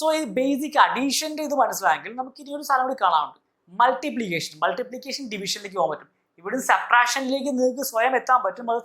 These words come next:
തന്നെ ട്രൈ ചെയ്ത് നോക്കിക്കോളാം. എന്തായാലും മൾട്ടിപ്ലിക്കേഷന്റെ ബേസ് കൂടി ഒന്ന് മനസ്സിലാക്കി വെക്കുക. നമ്മൾ already പ്ലേസ് വാല്യൂവിൽ ചെറിയ മൾട്ടിപ്ലിക്കേഷൻ കണ്ടിട്ടുണ്ട്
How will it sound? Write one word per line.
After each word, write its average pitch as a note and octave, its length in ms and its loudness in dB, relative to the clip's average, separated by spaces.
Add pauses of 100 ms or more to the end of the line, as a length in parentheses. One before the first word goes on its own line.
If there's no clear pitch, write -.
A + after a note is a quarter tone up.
തന്നെ A3 140 -4
ട്രൈ G3 200 4
ചെയ്ത് A3+ 220 -6
നോക്കിക്കോളാം. F3+ 400 0
എന്തായാലും A3 300 -4 (540)
മൾട്ടിപ്ലിക്കേഷന്റെ C#4 1400 -4
ബേസ് G#3 360 -8
കൂടി G#3+ 200 -4
ഒന്ന് A3 120 -6
മനസ്സിലാക്കി F3 600 -2
വെക്കുക. D3 260 -14 (1120)
നമ്മൾ D3+ 240 6
already A3 440 8 (1120)
പ്ലേസ് A#3 380 6
വാല്യൂവിൽ C4+ 440 6
ചെറിയ C4+ 220 2
മൾട്ടിപ്ലിക്കേഷൻ C4+ 760 0
കണ്ടിട്ടുണ്ട് A#3+ 540 -2